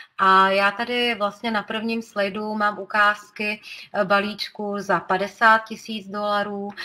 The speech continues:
ale také balíčku za dvě stě padesát dolarů. Eh, každý si tady vybere podle toho, co jemu se hodí,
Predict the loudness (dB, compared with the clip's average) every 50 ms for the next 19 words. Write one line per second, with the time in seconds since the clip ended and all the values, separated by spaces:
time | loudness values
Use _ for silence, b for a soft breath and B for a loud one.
0 | B B B B 4 6 6 6 6 2 0 -2 -2 0 0 0 0 2 2 2
1 | 2 0 -2 -8 -12 -14 -12 -12 -12 -8 -6 -2 -2 -2 -2 -2 -2 -4 -4 -4
2 | -4 -6 -6 -6 -4 -2 -2 -2 -2 -6 -6 -4 -2 -2 -2 -2 -4 -6 _ _
3 | _ _ _ _ _ _ _ -4 -2 -2 0 0 -2 -2 -2 -4 -8 -12 -14 -18
4 | _ _ _ B B B B B B B B -2 0 0 0 4 4 4 4 4
5 | 0 -6 -8 -10 -8 -8 -8 -4 0 0 0 0 0 -2 -2 -2 0 2 2 4
6 | 4 4 2 2 0 -2 -4 -4 -2 -2 -2 -2 -2 -4 -6 -6 -6 -8 -8 -6
7 | -6 -4 -4 -4 -6 -6 -8 -10 -8 -6 -6 -6 -6 -6 -8 -8 -10 -12